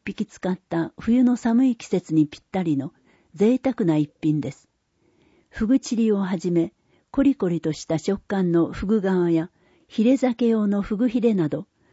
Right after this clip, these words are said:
トラフグならではの上品な味と食感をご家庭でお楽しみください。問い合わせ、砥石町千五百十九の三十四、電話八三零の二二三六、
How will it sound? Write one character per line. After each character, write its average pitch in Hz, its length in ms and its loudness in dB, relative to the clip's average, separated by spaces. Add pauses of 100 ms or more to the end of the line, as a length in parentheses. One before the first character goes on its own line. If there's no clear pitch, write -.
(120)
ト 214 100 4
ラ 240 160 4
フ 240 120 0
グ 226 120 2
な 226 160 4
ら 247 120 2
で 185 120 0
は 160 120 2
の 151 300 2
上 233 220 6
品 233 320 2
な 160 240 0
味 190 200 -2
と 208 120 0
食 - 280 -2
感 165 260 4
を 160 160 2 (140)
ご 190 120 0
家 247 180 0
庭 240 200 2
で 202 160 0
お 196 120 -4
楽 196 260 0
し - 120 -4
み 175 100 0
く 160 100 -2
だ 170 120 2
さ 147 200 -6
い。 160 140 -10 (1120)
問 226 220 2
い 226 60 0
合 208 80 -2
わ 190 140 -2
せ、 165 320 -8 (460)
砥 240 140 4
石 247 260 -2
町 160 320 -4 (320)
千 262 340 2
五 208 120 0
百 185 300 -2
十 226 260 -2
九 185 300 0
の 156 220 -2
三 220 320 0
十 143 260 -2
四、 143 280 -4 (720)
電 170 280 2
話 147 200 -2 (400)
八 180 260 -4
三 262 360 0
零 165 260 2
の 147 320 -2
二 254 280 6
二 240 280 2
三 156 320 -2
六、 - 240 -10